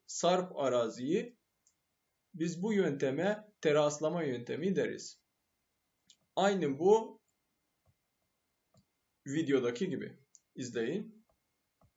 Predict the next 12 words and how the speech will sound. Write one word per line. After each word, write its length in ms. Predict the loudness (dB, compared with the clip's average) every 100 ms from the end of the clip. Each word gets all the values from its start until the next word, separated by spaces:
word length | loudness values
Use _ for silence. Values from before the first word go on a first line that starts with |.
| _ _ _ _ _ _ _ _ -8
Normal 400 | -2 0 2 2
hali 360 | 2 2 0 -4
s-, 460 | -8 -8 -10 -12
sarp 440 | -14 0 4 4 2
bir 280 | -2 0 0
arazidir. 800 | 2 0 -2 -4 0 -2 -4 -16 _ _ _ _ -6
Ama 380 | -2 0 0
bunu 600 | -2 -2 0 2 0 -4 _ _ _ _ -12
bir 320 | -4 -2 0
dizi 640 | -2 -4 0 2 0 -4 -20 _ _ _ _ _ _ _ _ -16 -4
düz 340 | -2 -2 -2
araziye 920 | 0 4 4 2 0 0 0 0 -4